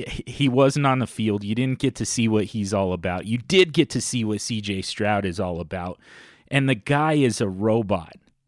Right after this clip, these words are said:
He throws absolute lasers right on time, right on target,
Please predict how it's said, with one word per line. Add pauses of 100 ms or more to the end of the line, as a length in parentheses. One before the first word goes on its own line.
(420)
He
throws (160)
absolute
lasers
right
on
time, (200)
right
on
target,